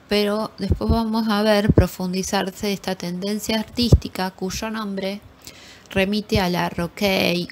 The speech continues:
o coquille en francés, o sea, un guijarro, una concha. ¿Por qué? Por un lado, porque remite a todo un mundo de objetos sensuales,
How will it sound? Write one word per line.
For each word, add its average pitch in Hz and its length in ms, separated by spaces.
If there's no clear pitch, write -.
o 165 100
coquille 165 1000
en 160 180
francés, 175 640
o - 80
sea, 165 200
un 175 140
guijarro, 175 600
una 175 260
concha. 165 540
¿Por 247 240
qué? 175 220
Por 185 220
un 233 180
lado, 220 360
porque 190 720
remite 185 640
a 175 100
todo 208 280
un 196 180
mundo 196 320
de 180 60
objetos 180 500
sensuales, 170 1080